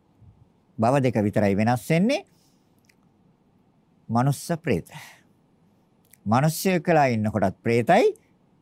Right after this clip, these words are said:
දැන් ඒ ස්වභාවයටම ආවා. දැන් එතකොට භෞතික වස්තු සම්පත් වලින් වැඩක් තියනවද? ආ? මේක ප්‍රයෝජනෙට ගන්න.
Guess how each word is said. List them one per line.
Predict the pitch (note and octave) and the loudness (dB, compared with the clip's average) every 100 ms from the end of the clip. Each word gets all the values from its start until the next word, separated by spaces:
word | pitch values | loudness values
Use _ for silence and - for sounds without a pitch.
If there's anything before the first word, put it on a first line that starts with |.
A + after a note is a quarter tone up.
| _ _ _ _ _ _ _ _ _ | _ _ _ _ _ _ _ _ _
දැන් | D3 D3+ | -2 0
ඒ | |
ස්වභාවයටම | D3+ D3+ D#3 D3+ D#3 | 0 2 2 2 0
ආවා. | D#3 F#3+ F3 - - - - _ _ _ _ _ _ _ _ _ _ _ _ _ _ _ _ | 0 -2 -4 -8 -16 -20 -20 _ _ _ _ _ _ _ _ _ _ _ _ _ _ _ _
දැන් | A#2+ B2+ C3+ | -4 -4 -4
එතකොට | B2 C#3 A#2+ | -4 -4 -2
භෞතික | G2+ G#2 A2 | -2 -4 -4
වස්තු | B2 A#2+ A#2 - B2 | -4 -4 -6 -10 -6
සම්පත් | A2+ A2 A#2 A2 | -4 -4 -6 -6
වලින් | B2 A#2 | -6 -4
වැඩක් | G#2 G2+ - | -2 -2 -4
තියනවද? | G#2+ F2+ A#2 - _ _ _ _ _ _ _ _ _ - | -8 -8 -10 -16 _ _ _ _ _ _ _ _ _ -10
ආ? | D3+ - _ _ _ _ _ _ _ _ _ | -10 -12 _ _ _ _ _ _ _ _ _
මේක | F3+ G3 | -2 0
ප්‍රයෝජනෙට | G3 A3 A3 A#3 A#3 | 2 0 0 -2 -2
ගන්න. | C4+ F3+ F#2+ | -2 -2 -4